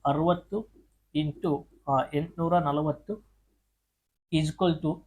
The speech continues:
ಈ ಕಡೆ ಹಾಕ್ರಿ, ಈ ಕೆಳ-, ಕೆಳಗಡೆನೆ ಹಾಕ್ಬಿಟ್ರು ನಡೀತೈತಿ. ಒ-, ಒಂದ್ ಸಂಖ್ಯೆ, ಒಂದು ಎಲ್ ಸಿ ಎಂ, ಒಂದು ಎಚ್ ಸಿ ಎಫ್, ಎಲ್ ಸಿ ಎಂ.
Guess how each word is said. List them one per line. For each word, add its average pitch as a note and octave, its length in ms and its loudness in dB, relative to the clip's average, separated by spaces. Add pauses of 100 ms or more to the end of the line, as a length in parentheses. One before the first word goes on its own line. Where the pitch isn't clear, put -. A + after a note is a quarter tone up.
ಈ E3 60 0
ಕಡೆ F3+ 280 4
ಹಾಕ್ರಿ, F3 420 2
ಈ D#3+ 100 -2
ಕೆಳ-, - 580 0
ಕೆಳಗಡೆನೆ F3+ 460 4
ಹಾಕ್ಬಿಟ್ರು G3+ 460 0
ನಡೀತೈತಿ. D3 600 -2
ಒ-, D3 260 0
ಒಂದ್ F3 180 6
ಸಂಖ್ಯೆ, F#3 480 -4
ಒಂದು E3 220 4
ಎಲ್ D3 140 2
ಸಿ - 160 -4
ಎಂ, F#3+ 180 0 (420)
ಒಂದು D#3 180 2
ಎಚ್ D3 100 2
ಸಿ - 140 -2
ಎಫ್, F#3+ 380 -2 (340)
ಎಲ್ D3 100 2
ಸಿ D#3 160 -2
ಎಂ. C#3+ 160 2